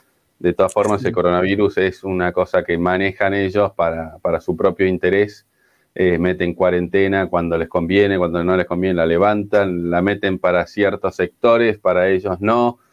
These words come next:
Speaker 1: Este, cosas insólitas, ¿no? Por ejemplo, hace poco un, un político, eh, muy, muy conocido acá en Argentina, vino de, de un viaje por Europa y,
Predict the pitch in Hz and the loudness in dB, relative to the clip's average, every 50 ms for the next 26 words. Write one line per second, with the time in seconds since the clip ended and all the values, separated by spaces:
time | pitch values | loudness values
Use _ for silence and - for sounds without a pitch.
0 | _ _ - - _ _ - 95 92 90 85 82 82 _ _ _ - 92 92 87 | _ _ -20 -20 _ _ -4 -2 0 0 0 -2 -6 _ _ _ -2 0 0 2
1 | 87 87 85 85 85 85 85 87 - - _ - - 95 92 95 - - 90 87 | 0 0 -2 -2 -4 -6 -8 -10 -12 -10 _ -2 -2 -2 -2 -2 -4 -4 -6 -4
2 | - - 101 87 80 80 - 80 85 98 117 123 98 85 80 - 98 95 92 - | 0 2 0 0 0 -2 -8 -6 -2 -2 0 0 0 -2 -4 -2 -4 -4 -2 0
3 | 98 95 87 85 - _ _ _ _ _ - 92 87 - - 95 92 - 107 104 | 2 2 2 0 -4 _ _ _ _ _ -6 -6 -4 -2 -2 -2 2 2 2 2
4 | 104 104 104 98 92 95 95 95 95 95 92 90 87 90 90 95 107 101 98 - | 2 2 2 2 2 0 -4 -6 -6 -6 -6 -6 -8 -8 -10 -8 -10 -8 -4 -2
5 | 98 92 95 104 104 104 110 101 104 110 107 101 104 _ _ _ _ _ _ _ | -2 0 0 -2 -4 -6 -6 -2 2 2 2 2 0 _ _ _ _ _ _ _
6 | _ - - 87 85 85 82 76 - _ - - - 92 92 95 92 92 92 92 | _ -18 -14 -12 -10 -10 -10 -12 -16 _ -20 -10 -4 0 0 0 2 2 0 0
7 | 90 92 92 92 90 - - 110 110 107 101 92 87 - 98 98 90 90 - 95 | 2 2 0 0 -2 -4 -4 -2 2 2 4 2 2 2 0 0 0 0 -2 -4
8 | 92 - 113 120 127 139 147 139 - _ _ _ _ _ - 98 95 113 120 123 | -4 -2 0 2 2 2 2 0 -2 _ _ _ _ _ -8 -4 0 4 4 6
9 | 123 120 110 104 101 98 95 95 92 90 92 92 92 95 101 101 104 110 117 117 | 6 4 4 4 4 2 2 0 0 0 0 0 0 0 0 0 0 2 2 2
10 | 113 - - 107 92 101 98 101 104 107 110 120 127 131 127 - - 156 160 160 | 2 2 -2 -2 0 2 2 4 4 4 4 4 4 4 4 4 4 4 4 4
11 | 160 160 - _ _ _ _ - 104 98 92 92 90 90 92 90 90 87 85 85 | 2 0 -4 _ _ _ _ -14 -10 -8 -6 -4 -4 -4 -4 -4 -4 -4 -6 -6
12 | 87 - - | -8 -10 -12